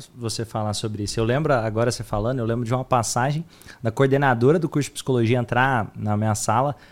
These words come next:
Nessa época eu ainda acho que eu não era seu colega. Pra quem não sabe, eu demorei um tempo a mais pra formar, porque às vezes eu faltava, faltava em algum,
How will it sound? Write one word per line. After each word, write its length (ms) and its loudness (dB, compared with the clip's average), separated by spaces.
Nessa 280 2
época 200 0
eu 40 2
ainda 180 4
acho 180 2
que 60 -4
eu 80 2
não 140 0
era 120 2
seu 160 -4
colega. 400 0
Pra 200 -6
quem 120 -4
não 180 -2
sabe, 520 0
eu 160 2
demorei 380 4
um 80 -2
tempo 240 0
a 80 2
mais 240 0
pra 120 -2
formar, 760 2
porque 840 0
às 180 -6
vezes 140 0
eu 80 2
faltava, 840 2
faltava 500 2
em 20 2
algum, 220 0